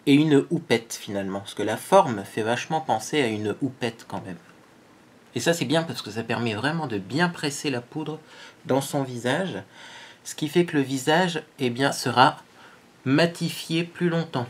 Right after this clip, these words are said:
Si la poudre elle est bien, hop, ancrée au fond de teint, je trouve que ça matifie plus longtemps.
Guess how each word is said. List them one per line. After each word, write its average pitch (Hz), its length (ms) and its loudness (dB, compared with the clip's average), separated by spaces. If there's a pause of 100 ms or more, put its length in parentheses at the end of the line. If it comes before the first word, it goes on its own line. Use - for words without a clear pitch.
(260)
Si - 180 -2
la 120 140 4
poudre 147 320 0
elle 117 80 2
est 113 80 0
bien, 127 480 2 (1300)
hop, 139 280 2 (220)
ancrée 151 420 2
au 135 80 2
fond 123 220 -6
de 110 80 -6
teint, 143 220 -2
je 127 100 -8
trouve 135 220 -14
que 120 100 -4
ça 110 160 -6
matifie 110 400 -6
plus 127 160 -8
longtemps. 98 280 -8